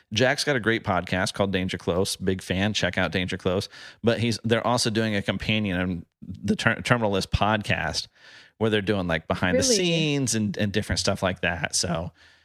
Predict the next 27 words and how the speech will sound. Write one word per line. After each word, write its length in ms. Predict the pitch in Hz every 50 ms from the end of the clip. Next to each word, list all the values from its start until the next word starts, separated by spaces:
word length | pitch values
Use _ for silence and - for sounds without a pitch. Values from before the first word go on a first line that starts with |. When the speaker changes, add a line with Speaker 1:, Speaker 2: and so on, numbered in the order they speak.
| _ _ -
Speaker 1:
yeah, 200 | 101 90 80 78
watch 300 | 95 110 123 - 214 214
the 80 | 208 208
Speaker 2:
Okay, 80 | 180
that's 200 | - 110 107 107 107
Speaker 1:
show, 40 |
Speaker 2:
very 140 | 101 196 185 175
Speaker 1:
check 160 | - 104 -
those 180 | - - 101 -
Speaker 2:
cool. 100 | 90 87
Speaker 1:
out. 240 | 87 87 90 - -
It's 140 | 98 -
all 220 | - 85 90 90 92
worthwhile. 400 | 95 95 - 95 90 90 90 - - - _ _ -
None, 360 | 104 107 113 120 135 143 - -
caveat, 600 | - - 110 113 123 127 131 131 135 143 151 -
if 160 | - - - 101
you're 400 | 98 98 95 98 98 101 98 -
easily 540 | - 101 98 95 90 98 101 101 98 98 -
offended, 500 | 98 101 - - 117 131 143 151 156 147
if 180 | 117 95 -
you'd 300 | 101 95 95 95 95 87
rather 300 | 92 92 92 92 95 95
not 240 | 95 95 95 98 -
hear 280 | - - 98 95 98 98
potty 380 | - - - 98 101 101 110
words, 560 | 120 127 131 143 165 180 175 - - - -